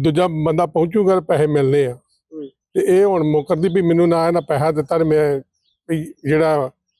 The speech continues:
Speaker 1: ਇਹਨੇ ਗਾੜੀ ਉਹਨਾਂ ਨਾਲ ਡੋਕਰਾਂ ਨਾਲ ਰਲ ਕੇ ਉਹ ਮੁੰਡਾ ਰਲਾ, ਅੜਾਤਾ ਇਹਨੇ।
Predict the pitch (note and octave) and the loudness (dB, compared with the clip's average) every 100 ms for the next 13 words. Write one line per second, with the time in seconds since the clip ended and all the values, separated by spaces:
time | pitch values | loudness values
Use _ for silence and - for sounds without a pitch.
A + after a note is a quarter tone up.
0 | _ - F3+ F3+ D#3 D#3 D#3+ E3+ E3 D#3 | _ -2 0 2 2 2 2 2 2 0
1 | C3+ - C#3+ D3+ D3+ E3 D#3 C#3+ C#3 C#3+ | -2 -12 -4 -2 2 2 2 0 -2 0
2 | C#3 C#3 C3 B2 B2 C3 C#3 - _ _ | 2 2 0 -2 -2 -2 -2 -4 _ _
3 | _ - C3+ C3+ D#3 D#3+ D3+ | _ -4 -2 -2 0 0 0